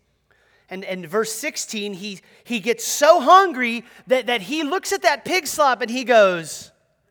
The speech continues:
don't mind if I do. I mean, I'm kinda hungry, and that, I mean, that half-eaten corn cob right there and the muck and mire, I mean, that would probably taste pretty good. Now,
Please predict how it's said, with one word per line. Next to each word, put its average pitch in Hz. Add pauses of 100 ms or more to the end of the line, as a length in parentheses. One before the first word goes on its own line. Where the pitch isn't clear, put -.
(1500)
don't 147
mind 190
if 196
I 196
do. 285 (1500)
I -
mean, 127
I'm 147
kinda 156
hungry, 196
and 143
that, 156 (480)
I 139
mean, 139
that 151
half-eaten 165
corn 247
cob 131
right 131
there 127
and 120
the 120 (460)
muck 180
and 160
mire, 160
I 135
mean, 127
that 151
would 170 (180)
probably 170
taste 165
pretty 165
good. 160 (2000)
Now, 175